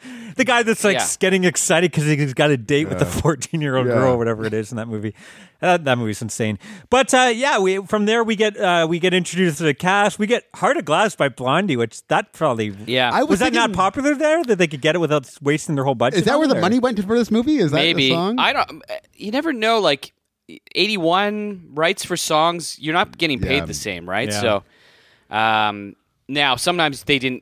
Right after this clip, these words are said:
Speaker 2: keep paying for these things and they would have lost the rights to do it now,
Speaker 1: Well,
Speaker 2: which would
Speaker 1: and
Speaker 2: have
Speaker 1: that,
Speaker 2: cost
Speaker 1: that,
Speaker 2: a
Speaker 1: that's,
Speaker 2: fortune.
Speaker 1: I mean, unfortunately, that's what we're constantly dealing with now, with t-,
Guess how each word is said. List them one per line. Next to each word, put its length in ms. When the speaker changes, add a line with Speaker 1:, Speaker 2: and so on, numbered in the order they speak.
Speaker 2:
keep 300
paying 340
for 160
these 240
things 280
and 120
they 80
would 100
have 120
lost 280
the 80
rights 320
to 80
do 80
it 80
now, 220
Speaker 1:
Well, 100
Speaker 2:
which 80
would 60
Speaker 1:
and 80
Speaker 2:
have 160
Speaker 1:
that, 40
Speaker 2:
cost 160
Speaker 1:
that, 20
Speaker 2:
a 40
Speaker 1:
that's, 140
Speaker 2:
fortune. 400
Speaker 1:
I 100
mean, 120
unfortunately, 520
that's 340
what 220
we're 180
constantly 460
dealing 140
with 160
now, 240
with 160
t-, 100